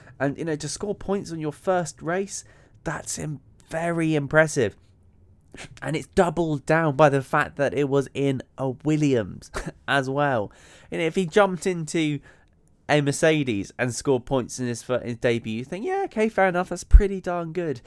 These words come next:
Even, you know, a Ferrari, yes, uh, even a McLaren, you think, "Yeah, you know, that's to be expected," although, you know, perhaps not, looking at Ricciardo's performance. But the fact that he jumped into Williams and was able to,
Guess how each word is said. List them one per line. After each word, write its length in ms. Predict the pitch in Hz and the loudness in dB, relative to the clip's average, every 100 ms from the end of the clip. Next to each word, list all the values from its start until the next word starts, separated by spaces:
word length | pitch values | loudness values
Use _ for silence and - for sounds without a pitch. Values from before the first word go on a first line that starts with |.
| - - - | -20 -20 -8
Even, 360 | 185 190 170 113 | -6 -4 -4 -4
you 120 | 147 | -2
know, 120 | 131 | -2
a 60 | - | -2
Ferrari, 560 | - 147 185 180 131 | -2 0 2 0 -2
yes, 460 | 110 131 160 113 - | -4 -4 -2 -2 -4
uh, 180 | 113 113 107 | -6 -4 -4
even 280 | 160 233 135 | -2 0 0
a 60 | |
McLaren, 580 | 104 - 165 240 120 101 | -2 0 4 6 6 2
you 60 | 104 | -2
think, 200 | 143 170 | -4 -2
"Yeah, 240 | 240 65 | 0 -2
you 160 | 69 196 | -2 -2
know, 220 | 190 220 - | -4 -4 -8
that's 320 | - 139 - | -4 -4 0
to 140 | 127 | -2
be 160 | 107 92 | 2 0
expected," 880 | - - - - 95 - - 95 98 | -2 -8 -14 -4 -4 -4 -6 -4 -4
although, 400 | 107 107 98 95 - - | -4 0 0 -2 -8 -12
you 100 | 90 | -10
know, 120 | 76 - _ - | -10 -14 _ 6
perhaps 360 | 165 180 - | 10 10 6
not, 300 | 143 104 - _ _ - | 0 0 -2 _ _ -2
looking 260 | 117 110 | 0 0
at 80 | 107 | -2
Ricciardo's 480 | 113 - 104 101 104 | -2 0 0 -2 -6
performance. 460 | 107 107 101 98 - - - - - | -10 -6 -6 -6 -10 -20 -20 -20 -18
But 180 | 147 151 | -6 -2
the 80 | 151 | 2
fact 240 | 190 160 | 4 4
that 60 | 180 | 2
he 100 | 175 | -2
jumped 340 | 139 160 151 | 2 2 2
into 240 | 156 139 131 | -4 -4 -4
Williams 500 | 127 135 117 107 - _ _ - | 0 0 0 -4 -12 _ _ -4
and 180 | 113 113 | -2 -2
was 140 | 120 - | -4 0
able 360 | 123 123 120 | 2 2 0
to, 200 | 117 117 | -4 -6